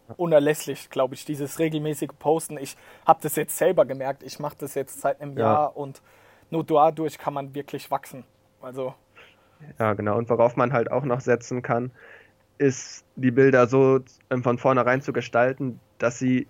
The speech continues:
Speaker 2: so gut wie möglich gerepostet werden.
Speaker 1: Ja.
Speaker 2: Weil na-, nach einer Zeit hat man auch raus, welche Seite was für Bilder bevorzugt. Also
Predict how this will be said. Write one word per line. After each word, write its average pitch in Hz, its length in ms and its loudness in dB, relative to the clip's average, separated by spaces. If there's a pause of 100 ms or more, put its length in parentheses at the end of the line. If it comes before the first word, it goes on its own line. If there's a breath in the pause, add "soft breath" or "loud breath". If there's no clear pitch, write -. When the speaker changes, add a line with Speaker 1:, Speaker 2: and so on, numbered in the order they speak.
(120)
Speaker 2:
so 127 180 -2
gut 139 200 2
wie 143 80 6
möglich 131 360 4
gerepostet 139 640 4
werden. 143 420 2 (160)
Speaker 1:
Ja. 139 300 -4 (260)
Speaker 2:
Weil 117 180 4
na-, 117 100 -4 (120)
nach 127 180 0
einer 123 120 2
Zeit 135 180 0
hat 139 80 -4
man 123 180 0
auch 120 180 -2
raus, 127 440 0 (240)
welche 127 300 0
Seite 123 420 0
was 120 160 -4
für 123 140 -6
Bilder 127 320 2
bevorzugt. 120 800 -4 (1120 soft breath)
Also 113 400 2